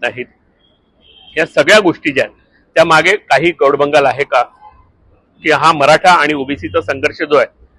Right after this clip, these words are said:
तो सरकारला पेटताच ठेवायचा आहे का, की अनेक जे प्रश्न आहेत राज्यामध्ये, दुष्काळ असेल, पाणी असेल, बेरोजगारी असेल, अ, उद्योगाचे प्रश्न असतील, हे अनेक प्रश्नांवरनं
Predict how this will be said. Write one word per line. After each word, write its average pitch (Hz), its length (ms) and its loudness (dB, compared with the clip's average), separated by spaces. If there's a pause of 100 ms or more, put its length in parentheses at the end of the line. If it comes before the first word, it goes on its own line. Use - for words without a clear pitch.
(120)
तो 180 380 -2 (140)
सरकारला 147 460 2
पेटताच 151 380 -4
ठेवायचा 131 400 0
आहे 120 100 4
का, 120 160 -2 (380)
की 165 60 -6
अनेक 160 400 0 (400)
जे 170 60 0
प्रश्न 151 300 -2
आहेत 143 100 2
राज्यामध्ये, 127 500 0
दुष्काळ 127 380 -2
असेल, 139 260 -6
पाणी 139 420 -4
असेल, 139 360 -2 (880)
बेरोजगारी 143 720 0
असेल, 143 280 -2 (540)
अ, 131 120 4
उद्योगाचे 170 480 2
प्रश्न 143 260 -2
असतील, 135 260 -6
हे 156 100 -2
अनेक 170 320 -4
प्रश्नांवरनं 147 760 -4